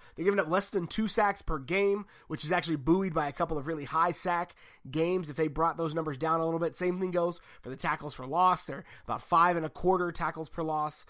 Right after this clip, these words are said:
a game. So he has improved Texas more than sixty, well, sixty slots in one and more than sixty slots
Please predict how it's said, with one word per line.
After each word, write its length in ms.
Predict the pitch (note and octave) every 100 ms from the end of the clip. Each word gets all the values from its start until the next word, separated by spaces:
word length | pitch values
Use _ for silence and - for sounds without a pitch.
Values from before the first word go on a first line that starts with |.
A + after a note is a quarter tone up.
| - -
a 100 | C3+
game. 320 | C#3 D3 E3+
So 140 | D#3+ C#3+
he 140 | A3+
has 160 | D4 A#3
improved 920 | F#3 F3 - G3+ C4 G#3+ D#3 C#3 - - - -
Texas 720 | - A#3 A3+ - C3 - - - - -
more 640 | D#3 E3 G3 C4 A3+ G3+ F#3+
than 280 | E3 E3 D#3
sixty, 500 | - - A3 - G3+
well, 140 | E3+
sixty 340 | - A3 - G#3+
slots 340 | G#3+ G#3 G3+
in 120 | F3+
one 320 | F3 F3+ F3 - - -
and 480 | E3+ E3 D#3 D3 E3
more 240 | E3+ G3+
than 100 | F#3+
sixty 320 | - G3 -
slots 480 | D#3 E3+ D#3+ - -